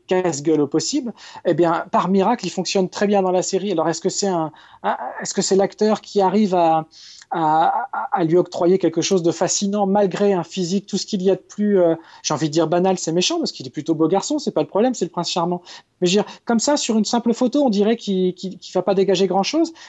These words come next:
mais quand il est dans la peau du prince charmant, on se dit, mais oui, on y croit vraiment, c'est vraiment charming, c'est vraiment prince charmant, pareil pour Blanche-Neige et pareil pour tous les autres. Euh,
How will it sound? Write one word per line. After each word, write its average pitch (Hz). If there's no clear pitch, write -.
mais 180
quand 240
il 233
est 240
dans 196
la 175
peau 214
du 175
prince 180
charmant, 208
on 240
se 175
dit, 170
mais 160
oui, 240
on 180
y 196
croit 208
vraiment, 208
c'est -
vraiment 160
charming, 180
c'est -
vraiment 170
prince 185
charmant, 175
pareil 160
pour 160
Blanche-Neige 185
et -
pareil 170
pour -
tous -
les 165
autres. 165
Euh, 156